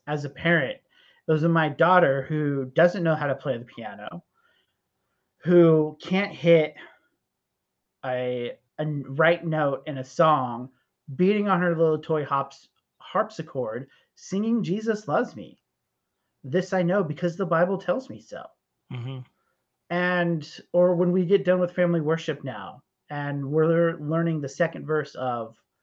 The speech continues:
Speaker 1: "This Is My Father's World," and both of my kids start singing it as they're doing their chores after dinner. It's these things, and it's not easy,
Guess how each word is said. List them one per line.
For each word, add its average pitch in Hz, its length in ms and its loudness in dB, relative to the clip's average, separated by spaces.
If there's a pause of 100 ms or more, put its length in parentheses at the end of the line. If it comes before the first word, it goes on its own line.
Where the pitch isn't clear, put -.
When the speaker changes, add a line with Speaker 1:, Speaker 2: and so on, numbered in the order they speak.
(480)
Speaker 1:
"This 160 200 -4
Is 147 100 -8
My 147 160 -4
Father's 151 480 -2
World," 131 400 -4 (720)
and 143 140 -6
both 170 220 10
of 165 60 -2
my 165 120 0
kids 160 400 -4
start 143 280 -4
singing 165 460 -2
it - 380 -20 (960)
as 151 260 -2
they're 160 160 0
doing 156 440 0
their 147 140 -4
chores 156 460 -4
after 139 360 -8
dinner. 139 420 -8 (2250)
It's - 180 -8
these 254 440 0
things, - 600 -8 (320)
and 220 120 4
it's 277 200 0
not 175 280 0
easy, 131 440 -12